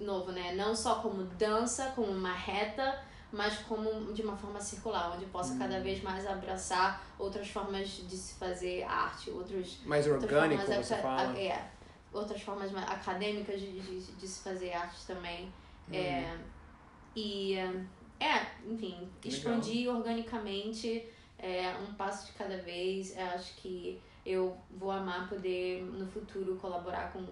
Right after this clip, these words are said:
Speaker 1: com outros artistas.
Speaker 2: Eu já tô pensando em várias ideias pra
Speaker 1: É.
Speaker 2: gente fazer.
Speaker 1: É. Colaboração.
Speaker 2: Pô.
Speaker 1: É isso o futuro.
Speaker 2: É...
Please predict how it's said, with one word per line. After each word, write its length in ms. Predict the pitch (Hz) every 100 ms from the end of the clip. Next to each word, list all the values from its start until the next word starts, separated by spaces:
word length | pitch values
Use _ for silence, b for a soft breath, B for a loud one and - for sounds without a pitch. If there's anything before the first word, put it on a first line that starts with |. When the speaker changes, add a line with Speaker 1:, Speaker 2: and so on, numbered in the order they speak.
| 190
Speaker 1:
com 140 | 185 185
outros 260 | 185 -
artistas. 540 | 180 185 - 180 - 131
Speaker 2:
Eu 60 | 135
já 140 | 175
tô 100 | 175
pensando 260 | 175 170 175
em 40 |
várias 280 | 139 196 185
ideias 320 | 139 160 170
pra 120 | 196 175
Speaker 1:
É. 20 |
Speaker 2:
gente 80 | -
fazer. 300 | 202 214 214
Speaker 1:
É. 1040 | 254 254 240 240 196 220 - - - - -
Colaboração. 720 | 233 233 269 277 285 - 190
Speaker 2:
Pô. 300 | 196 220 226
Speaker 1:
É 180 | 190 196
isso 240 | 214 226 220
o 180 | 202
futuro. 600 | - 226 220 190 170 175 165
Speaker 2:
É... 880 | 151 151 151 147 143 143 139 -